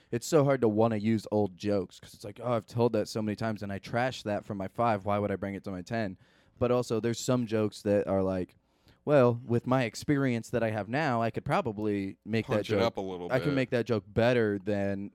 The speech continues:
Speaker 1: when I used to tell it three months ago, four months ago."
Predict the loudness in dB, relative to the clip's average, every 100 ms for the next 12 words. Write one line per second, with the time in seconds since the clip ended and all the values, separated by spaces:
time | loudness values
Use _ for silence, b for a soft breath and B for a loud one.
0 | -8 -4 -2 -2 -2 -2 -4 -4 -2 -2
1 | -4 _ -4 -2 -2 -6 -8 -6 -6 -8
2 | -6 -6 -6 -10 -10 -8 -8 -10